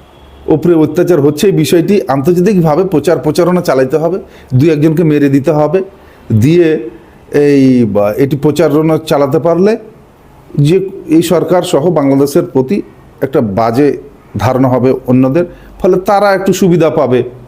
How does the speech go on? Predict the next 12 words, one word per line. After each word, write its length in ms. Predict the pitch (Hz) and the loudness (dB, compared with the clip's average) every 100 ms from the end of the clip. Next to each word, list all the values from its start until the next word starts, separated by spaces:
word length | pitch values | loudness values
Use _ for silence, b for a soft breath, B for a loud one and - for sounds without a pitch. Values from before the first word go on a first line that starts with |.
| - - - - - - - - | -20 -20 -20 -20 -20 -20 -20 -4
যারা 200 | 123 147 | 0 2
এতদিন 360 | 147 156 143 139 131 123 | 2 2 2 2 0 -2
ছিল, 200 | - 151 135 120 - - - - - - - - - - - - - - - - - - 107 | -2 0 2 0 -6 -18 -20 -20 -20 -20 -20 -20 -20 -20 -20 -20 -20 -20 -20 -20 -20 -10 -4
যারা 220 | 110 135 131 | 0 2 2
দুঃশাসন 480 | 135 - 151 170 151 | 0 0 -2 0 0
করে 200 | 135 135 123 - - | 2 2 0 -4 -4
বর্তমানে 380 | 113 120 139 131 | -2 0 0 0
বিতাড়িত, 420 | 131 147 127 113 120 - - - - | 0 0 0 0 -2 -4 -16 -20 -4
তারা 180 | 147 147 | -2 -2
সুবিধা 360 | - 151 170 | 0 0 0
পাবে, 260 | 180 151 175 | 0 0 0
এই, 600 | - 185 226 247 226 | 2 2 4 4 2